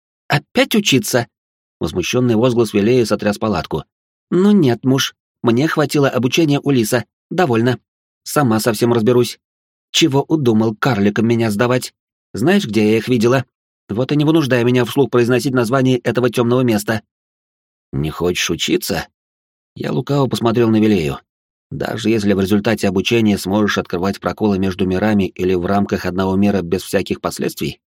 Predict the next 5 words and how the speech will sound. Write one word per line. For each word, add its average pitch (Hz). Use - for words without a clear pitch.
Нравится 98
путешествовать 101
месяцами?» 98
Велея 85
промолчала, 110